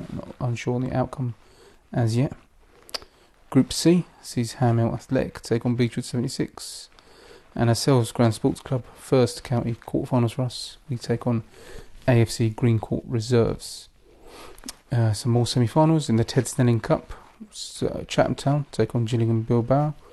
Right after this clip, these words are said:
and Medway Knights take on Bredos Juniors. In the Tunbridge Wells Charity Cup, Hawkenbury Reserves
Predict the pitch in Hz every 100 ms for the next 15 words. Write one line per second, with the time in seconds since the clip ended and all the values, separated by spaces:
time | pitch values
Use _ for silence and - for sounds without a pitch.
0 | - - - - - - 117 117 117 113
1 | 113 113 - - - 117 117 110 - 139
2 | 147 170 190 - - - _ _ _ _
3 | _ _ _ _ - - - - _ _
4 | _ - - - 117 110 110 107 - 120
5 | 113 117 113 110 - 147 127 - 147 -
6 | - 151 139 123 120 113 110 120 120 117